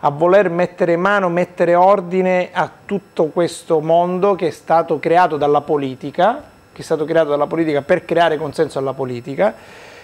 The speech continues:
e, e questo è un aspetto straordinariamente difficile, come, siccome sarà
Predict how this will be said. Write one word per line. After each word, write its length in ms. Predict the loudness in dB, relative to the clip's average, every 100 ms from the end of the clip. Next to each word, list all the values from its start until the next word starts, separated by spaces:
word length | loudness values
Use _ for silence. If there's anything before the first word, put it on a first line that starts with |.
| -8
e, 640 | -2 2 2 2 -2 -4
e 80 | -8 0
questo 320 | 0 0 -2
è 40 |
un 60 | -4
aspetto 520 | -4 -4 -4 -2 -6
straordinariamente 840 | -4 -2 -2 0 0 0 0 -4
difficile, 460 | -4 -4 -4 -2 0
come, 200 | 0 -4
siccome 420 | -6 -4 -2 -2
sarà 280 | 0 2 0